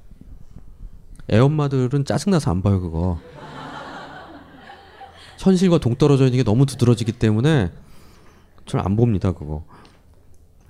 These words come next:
그러니까 이 정-, 이 나이가 되면 이 정도는 돼야 된다라고 생각하는 게 이슈가 돼요. 최근에 인터넷을 돌아다니다 보면 이런 걸 봅니다. 중산층의 기준이라는,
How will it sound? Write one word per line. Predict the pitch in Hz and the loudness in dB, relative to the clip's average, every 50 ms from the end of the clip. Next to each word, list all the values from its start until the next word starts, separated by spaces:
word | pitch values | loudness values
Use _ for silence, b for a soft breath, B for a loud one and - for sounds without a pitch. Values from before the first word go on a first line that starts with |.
| - - - | -20 -6 -2
그러니까 | - 151 113 110 | -2 0 0 0
이 | 127 | 0
정-, | 123 190 190 190 180 175 B B B B | 0 0 0 0 -2 -4 B B B B
이 | 113 120 160 151 | 0 0 2 4
나이가 | 120 113 117 117 120 143 | 4 2 2 2 2 2
되면 | 131 - 139 147 | 2 2 0 0
이 | 120 98 | 0 0
정도는 | 92 - 143 143 143 139 143 139 135 143 147 139 | 2 4 4 4 4 4 2 2 2 2 0 0
돼야 | - 98 98 113 117 | 0 2 2 2 2
된다라고 | - 120 117 113 117 110 110 104 104 | 2 0 0 0 0 0 0 -2 -2
생각하는 | 101 - 107 98 101 101 - - - 92 92 87 82 82 - - | -4 -4 -6 -6 -6 -8 -8 -6 -4 -4 -2 -4 -4 -8 -6 -4
게 | 95 90 | -4 -4
이슈가 | 85 78 - - 95 90 82 | -4 -4 -6 -6 -4 -4 -4
돼요. | - - 65 73 - B B B B B B B B - | -4 -4 -6 -6 -8 B B B B B B B B -18
최근에 | - - 226 226 233 233 220 | -6 -4 -4 -2 0 0 2
인터넷을 | 180 117 120 - 185 190 170 175 175 143 | 2 2 2 2 2 2 2 2 0 0
돌아다니다 | 123 127 127 131 123 117 117 123 | 2 2 2 2 0 0 0 0
보면 | 110 107 120 135 | 0 0 0 2
이런 | 117 104 110 107 101 98 | 2 2 2 2 0 0
걸 | 95 98 | -2 -2
봅니다. | 85 90 90 90 92 95 131 | -2 -2 -4 -2 0 0 0
중산층의 | 131 - - 113 - 156 160 143 - - 160 147 107 | -2 0 -2 0 2 2 0 0 -2 -2 -2 -2 -2
기준이라는, | 98 - - 98 92 85 85 - - 101 92 87 87 87 80 78 | -4 -2 -2 -2 -2 -2 -4 -6 -4 -2 -2 -2 -2 -4 -4 -6